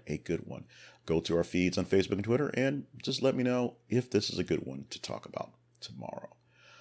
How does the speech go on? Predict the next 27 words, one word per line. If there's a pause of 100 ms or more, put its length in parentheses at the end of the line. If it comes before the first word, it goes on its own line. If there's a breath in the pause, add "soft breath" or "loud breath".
(120)
Let's
talk
about
our
sponsor
highlight
for
today.
And
today (220)
we're
gonna
highlight (140)
Fundrise,
F
U
N
D
R
I
S
C. (540 soft breath)
And
if
you
go
to